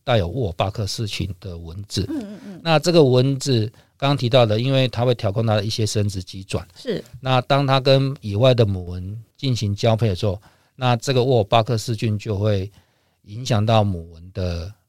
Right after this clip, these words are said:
Speaker 1: 生殖机制，然后就可能让它的卵产生一些不孕的一个现象，所以它们没有办法，当雌蚊产生出来的卵粒，
Speaker 2: 嗯。
Speaker 1: 它就没有办法孵化出来。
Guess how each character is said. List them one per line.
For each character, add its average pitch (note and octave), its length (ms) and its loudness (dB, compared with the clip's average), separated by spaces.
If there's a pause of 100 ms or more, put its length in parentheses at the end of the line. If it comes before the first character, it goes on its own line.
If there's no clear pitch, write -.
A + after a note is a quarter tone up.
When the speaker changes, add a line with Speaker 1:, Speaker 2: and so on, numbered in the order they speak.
(100)
Speaker 1:
生 A#2 300 -4
殖 F#2+ 160 -6
机 G2 180 -2
制， - 320 -8 (140)
然 G2+ 160 -6
后 G#2 80 -2
就 A2+ 160 0
可 - 180 -2
能 E2+ 240 -4 (200)
让 B2 160 -2
它 A#2 100 2
的 A2+ 60 4
卵 F2+ 320 -2
产 F2 220 -4
生 G#2+ 200 -6
一 G#2 80 -12
些 G2+ 340 -4 (1400)
不 G#2+ 160 -12
孕 B2 180 0
的 G#2+ 120 2
一 G#2 40 -2
个 G2+ 120 -2
现 F2+ 260 -2
象， - 260 -8
所 D3+ 160 -2
以 C#3+ 60 2
它 D3+ 180 0
们 D3 140 2
没 B2+ 80 2
有 C3+ 100 4
办 A#2 160 4
法， G2+ 280 -2 (260)
当 D3+ 220 0
雌 - 260 2
蚊 C3 160 6
产 G2 240 -2
生 C3 180 0
出 C#3+ 140 -2
来 A2+ 100 4
的 F#2+ 80 -2
卵 F2+ 240 -6 (120)
粒， A2+ 260 -6 (300)
Speaker 2:
嗯。 A3 160 -4
Speaker 1:
它 B2 80 -2
就 C3 100 2
没 B2 120 2
有 A2+ 60 2
办 A2 160 2
法 F2+ 60 -4
孵 - 240 -4
化 G2+ 160 0
出 G2+ 240 -6
来。 F2+ 220 -8